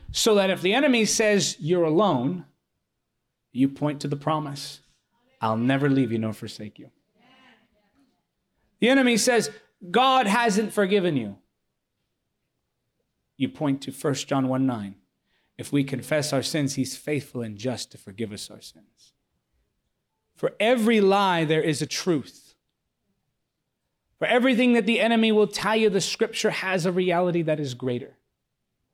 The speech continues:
You can walk in freedom if you walk according to the word. Amen. Establish. How many of you this morning are being challenged? Let me just see your hand. The Lord's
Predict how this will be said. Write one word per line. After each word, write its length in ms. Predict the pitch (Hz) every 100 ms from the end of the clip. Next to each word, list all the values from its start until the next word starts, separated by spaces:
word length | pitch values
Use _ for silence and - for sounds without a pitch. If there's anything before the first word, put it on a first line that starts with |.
| _ _ _ _ _ _
You 680 | - 165 262 294 302 311 294 - _ _ _
can 280 | - 185 170
walk 440 | 190 220 247 - - - _ _ -
in 180 | 180 175
freedom 540 | - 220 208 117 92 _ _ _ _ _ _ _ _ _ _ _ _ _ _ _ _ _ _ _ _ -
if 180 | 127
you 80 | 135
walk 280 | 127 143 156
according 400 | 131 - 143 143
to 100 | 131
the 80 | 131
word. 300 | 123 104 87
Amen. 600 | _ _ _ _ _ _ _ _ _ _ _ _ _
Establish. 560 | 113 - - 151 135 127
How 160 | 170 226
many 240 | 233 185
of 40 |
you 60 | 170
this 220 | 151 -
morning 240 | 165 143 131
are 80 |
being 200 | 120 120
challenged? 520 | 110 120 107 95 90 107
Let 100 | 120
me 80 |
just 180 | 113 110
see 120 | -
your 100 | 117
hand. 280 | 107 107 92
The 60 | 101
Lord's 440 | 113 110 - -